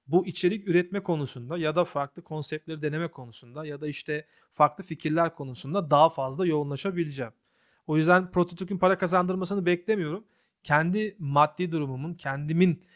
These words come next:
eee, daha ü-, şey olmasını bekliyorum bu konuda, öyle söyleyeyim.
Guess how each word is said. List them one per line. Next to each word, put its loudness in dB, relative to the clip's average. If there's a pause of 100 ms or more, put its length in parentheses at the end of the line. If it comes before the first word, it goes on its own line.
(200)
eee, -4
daha 0 (280)
ü-, -10
şey 0
olmasını -4
bekliyorum -8
bu -10
konuda, -12
öyle -6
söyleyeyim. -16